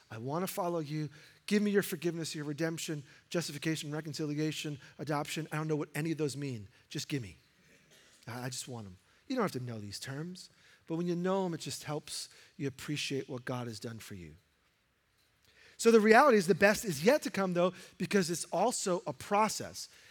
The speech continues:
It happened, but it is happening, and it will happen. So I love reading the Bible. Whenever I read it, I read it in multiple English translations because sometimes you get a nuance in one it's not like one is more right.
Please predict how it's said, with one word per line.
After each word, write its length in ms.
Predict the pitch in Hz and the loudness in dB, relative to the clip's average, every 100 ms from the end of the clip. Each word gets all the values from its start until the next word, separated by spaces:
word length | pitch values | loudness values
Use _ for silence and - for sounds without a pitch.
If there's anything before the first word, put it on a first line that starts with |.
| - 170 | -6 -2
It 100 | 135 | 2
happened, 640 | 196 294 320 185 180 170 | 6 6 6 4 2 2
but 120 | 185 | 2
it 120 | 180 | 4
is 100 | 175 | 2
happening, 540 | - 220 254 185 185 185 - - - | 6 4 4 -2 -2 -4 -10 -14 -2
and 120 | 190 | 0
it 140 | 202 196 | 2 4
will 120 | 202 | 4
happen. 460 | 202 302 - 127 | 4 2 0 -6
So 260 | 127 202 170 - - - | 2 2 2 -4 -20 2
I 100 | 170 | 6
love 340 | 190 196 254 226 | 6 8 6 6
reading 400 | 240 220 214 190 - _ - | 2 2 0 -4 -10 _ -6
the 80 | |
Bible. 320 | 143 196 247 196 | 4 6 6 4
Whenever 240 | 196 233 | 2 2
I 60 | 196 | 2
read 200 | 208 196 | 4 2
it, 100 | 208 | 2
I 80 | 170 | 0
read 180 | 208 214 | 0 -4
it 80 | |
in 180 | 170 160 | -4 -2
multiple 380 | 165 190 170 190 180 | 0 -2 -4 -4 -2
English 280 | 175 165 | -4 -4
translations 840 | - 175 165 147 165 175 170 147 - - - - | -4 -4 -4 0 0 0 -2 -6 -8 -14 -20 -10
because 280 | - - 165 | -6 -2 0
sometimes 500 | - 220 240 247 208 | 0 -2 0 -2 -2
you 60 | 196 | 2
get 160 | 196 | 4
a 60 | 160 | 4
nuance 600 | 160 214 208 151 156 - | 2 2 2 0 -2 -6
in 180 | - 151 | -6 -4
one 500 | 160 196 156 147 190 _ _ _ _ _ _ | -2 0 -2 -4 -10 _ _ _ _ _ _
it's 100 | - | -6
not 80 | 214 | 0
like 140 | 247 175 | 0 2
one 180 | 196 | 4
is 120 | 202 151 | 4 2
more 360 | 147 165 185 | 0 2 0
right. 580 | 135 131 170 269 - | 0 0 0 0 -4